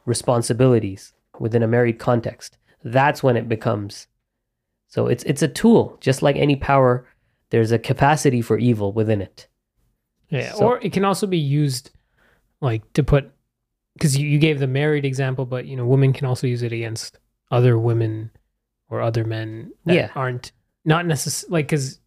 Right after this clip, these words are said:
Speaker 2: she could still use that to, to men that she's not married to, that she just doesn't
Speaker 1: Yeah.
Speaker 2: like.
Speaker 1: And, uh, the other, the other thing is if someone leads with that kind of statement and then you try to define it for them,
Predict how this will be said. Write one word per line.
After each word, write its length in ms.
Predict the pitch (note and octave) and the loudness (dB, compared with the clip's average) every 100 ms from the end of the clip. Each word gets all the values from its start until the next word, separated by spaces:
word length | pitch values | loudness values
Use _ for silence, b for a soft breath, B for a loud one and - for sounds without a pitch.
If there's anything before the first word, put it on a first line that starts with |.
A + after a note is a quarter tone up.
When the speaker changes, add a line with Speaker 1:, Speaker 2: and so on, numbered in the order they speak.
| _ | _
Speaker 2:
she 160 | - E3 | -2 0
could 140 | E3 | 0
still 240 | - F3+ D3 | 0 0 0
use 240 | C#3+ D3+ | 0 0
that 300 | D3 C#3 - _ _ _ _ _ _ _ _ _ _ | -2 -4 -8 _ _ _ _ _ _ _ _ _ _
to, 340 | - C3+ B2+ - - | 2 2 0 -8 -2
to 100 | C3+ | 0
men 260 | C3 C#3+ | 0 -2
that 120 | C3 | -2
she's 180 | - B2+ | -4 -4
not 180 | C3 B2 | -4 -4
married 400 | A#2+ B2+ B2 A#2 | -4 -4 -4 -8
to, 340 | - B2 A2+ F#3 - _ _ _ _ - | -10 -10 -10 -16 -20 _ _ _ _ -4
that 200 | C3 A2 | -2 -2
she 120 | B2+ | -6
just 180 | A2 - | -8 -4
doesn't 360 | A#2 A2+ A2+ - _ _ - | -4 -4 -8 -16 _ _ 0
Speaker 1:
Yeah. 140 | B2+ G#2 | 0 0
Speaker 2:
like. 220 | - - B B B _ _ _ | -8 -20 B B B _ _ _
Speaker 1:
And, 300 | - D3 C#3+ | 0 2 4
uh, 180 | C#3+ C3 | 4 4
the 180 | A#2 B2+ | 4 0
other, 220 | F#3+ F3+ - | 2 -2 -2
the 180 | B2+ | 0
other 160 | D3 D3+ | 2 2
thing 180 | C#3 A#2+ | 2 2
is 100 | A2+ | 0
if 140 | A2 | -2
someone 420 | - C#3+ D#3 A#2 | -2 0 2 2
leads 220 | A2 C3+ B2+ | 0 0 -2
with 120 | A2 | -4
that 180 | B2 C3+ | -6 -6
kind 120 | A#2 | -8
of 60 | A2 | -8
statement 460 | - B2 G#2 A#2 - | -2 -4 -2 -6 -6
and 140 | A#2 | -2
then 160 | A#2 A#2 | -2 0
you 140 | D3+ | -2
try 400 | - - B2 C#3 | -4 -2 0 0
to 200 | D3+ C#3 | -2 -4
define 460 | A#2 A2+ - B2 A#2+ | -2 -2 -2 -2 -2
it 120 | A2+ | -2
for 240 | - B2+ A2+ | -2 0 0
them, 180 | G2 | -2